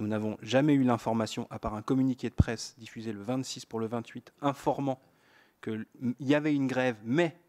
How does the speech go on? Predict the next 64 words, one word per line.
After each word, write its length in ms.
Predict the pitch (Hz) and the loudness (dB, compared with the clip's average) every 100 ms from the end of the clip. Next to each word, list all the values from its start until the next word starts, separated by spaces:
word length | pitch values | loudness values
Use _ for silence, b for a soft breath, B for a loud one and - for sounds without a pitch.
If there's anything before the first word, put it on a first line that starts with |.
| _ _ | _ _
que 80 | - | -8
le 120 | 110 | -8
trafic 420 | 110 117 - 127 120 | -6 -8 -8 -12 -12
était 200 | - 104 | -12 -6
pas 120 | 120 | -4
loin 160 | 123 | -4
d'être 160 | 113 107 | -6 -8
optimal, 420 | 107 - 117 117 107 | -12 -8 -4 -4 -6
avec 200 | 104 - | -12 -6
quatre 180 | 123 | -6
trains 160 | - 117 | -6 -10
sur 180 | - 113 | -10 -12
cinq, 200 | 120 117 | -12 -12
puis 100 | - | -14
cinq 240 | 113 123 120 | -10 -8 -6
trains 160 | 120 | -8
sur 140 | - 120 | -10 -12
sept 80 | |
à 40 | 110 | -12
partir 240 | 104 107 | -12 -14
de 60 | 101 | -16
dix-sept 400 | 95 - 101 110 | -20 -18 -14 -8
heures. 220 | 131 - b b b | -8 -8 b b b
Et 60 | 110 | -8
nous 180 | 107 107 | -6 -4
avons 160 | 107 | -4
découvert 480 | 104 123 - 113 101 | -4 -6 -6 -6 -4
dans 80 | 101 | -2
l'après-midi 480 | 123 127 120 110 101 | 0 2 0 -6 -8
du 140 | 95 | -10
match 340 | 104 - - - _ - | -8 -10 -12 -18 _ -20
que 80 | - | -14
finalement, 480 | 110 101 98 156 - b b b - | -10 -8 -8 -8 -10 b b b -8
la 220 | 104 107 | -6 -4
R 60 | 101 | -6
A 40 | |
T 140 | - | -10
P, 140 | 95 139 | -10 -10
dans 160 | 120 | -8
certaines 360 | 98 135 - 120 | -4 -4 -2 -4
stations, 460 | - 110 - 135 156 | -4 -6 -6 -8 -8
notamment 380 | 110 110 107 | -8 -6 -4
les 120 | 107 104 | -4 -4
hubs 180 | 120 107 | -6 -6
de 100 | 101 | -12
Châtelet 420 | - 117 123 110 | -8 -8 -6 -8
et 20 | |
de 100 | 104 | -6
Nation, 420 | 98 113 - 131 - b b - | -8 -8 -8 -12 -12 b b -8
incitait 380 | 120 131 127 | -8 -6 -8
les 80 | 110 | -8
personnes 380 | - 113 - 107 | -8 -10 -8 -8
à 40 | |
se 140 | 98 107 | -8 -6
rendre 220 | 120 117 | -4 -4
au 60 | 104 | -8
stade 260 | 117 131 | -8 -8
en 100 | 110 | -8
utilisant 260 | 101 101 117 | -10 -10 -10
le 120 | 113 | -8
R 80 | 107 | -10
E 100 | 104 | -10
R 80 | 101 | -12
D. 160 | 98 | -20